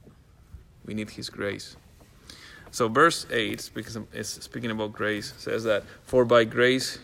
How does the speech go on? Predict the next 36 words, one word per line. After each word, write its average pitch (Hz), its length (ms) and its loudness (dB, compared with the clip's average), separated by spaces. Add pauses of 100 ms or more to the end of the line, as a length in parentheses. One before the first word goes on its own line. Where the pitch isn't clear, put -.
you 120 180 -2
have 113 180 2
been 113 160 0
saved 120 500 0 (140)
through 110 400 -4 (260)
faith. 110 500 -10 (720)
And 120 180 0
this 151 240 4
is 151 200 2
not 131 300 4
your 113 260 2
own 120 300 2
doing." 123 360 0
Even 190 300 4
the 139 80 2
faith 135 580 0
that 110 220 -4
we 113 140 -2
have 104 300 -4
is 110 120 -6
not 113 340 0
our 117 260 2
own 117 280 0
doing. 107 420 -4 (540)
I 151 100 -6
mean, 135 320 -2 (180)
a 135 120 -2
dead 143 420 2
body 127 300 2
can't 123 280 -4
have 117 300 -4 (240)
faith. 92 460 -8 (1900)
And 127 300 0 (200)
Paul 170 220 8
was 117 160 0
clear 123 460 -2